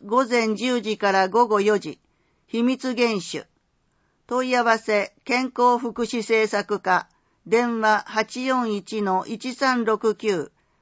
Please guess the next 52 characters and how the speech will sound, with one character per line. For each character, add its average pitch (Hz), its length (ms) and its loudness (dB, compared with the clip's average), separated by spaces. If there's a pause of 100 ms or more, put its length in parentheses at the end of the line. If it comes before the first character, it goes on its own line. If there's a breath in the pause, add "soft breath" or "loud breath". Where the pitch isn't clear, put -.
フ 247 60 2
ァ - 20 4
ッ 240 60 2
ク 220 120 0
ス 202 320 -4
八 214 400 -4
四 240 260 0
一 196 280 -6
の 180 260 -2
二 262 320 0
四 247 240 0
七 202 300 0
零。 180 320 -2 (2750)
パ 247 200 4
ー 269 80 2
ト 262 160 2
ナ 254 180 2
ー 254 40 0
シ 254 180 -6
ッ - 120 -8
プ 202 160 4
宣 240 280 -2
誓 247 300 2
制 226 300 2
度。 160 220 -4 (720)
市 269 220 -6
で 226 160 4
は、 185 300 4 (100)
双 247 400 0
方 202 320 -2
ま 208 180 0
た 254 160 0
は 220 140 4
一 208 260 -2
方 233 240 2
が 180 320 0
性 254 280 0
的 254 280 -4
マ 240 200 2
イ 254 60 0
ノ 262 140 -2
リ 247 160 -4
テ 220 220 -6
ィ - 20 -6
で 214 180 2
あ 226 80 4
る 208 140 -2
カ 233 200 0
ッ 233 100 -8
プ 202 100 -2
ル 190 160 0
が、 180 240 -2